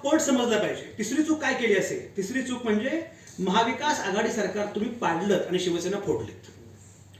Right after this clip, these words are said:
मी तुम्हाला सांगू, माझं जाहीर विधान आहे,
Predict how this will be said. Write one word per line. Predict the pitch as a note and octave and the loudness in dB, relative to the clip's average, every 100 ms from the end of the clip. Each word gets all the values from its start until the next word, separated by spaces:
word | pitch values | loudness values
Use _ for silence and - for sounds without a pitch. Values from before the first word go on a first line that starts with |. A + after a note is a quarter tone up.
| - | -6
मी | F#3+ | -4
तुम्हाला | A3 C4 | -2 -2
सांगू, | A#3+ C4 F#4 - - - - - - - - - - - | 0 0 0 -4 -20 -20 -20 -20 -20 -20 -20 -20 -20 -4
माझं | F#3+ B3 A3 | 2 2 4
जाहीर | A3 D#4 | 4 4
विधान | B3+ A3+ | 6 4
आहे, | E3+ - | 4 -2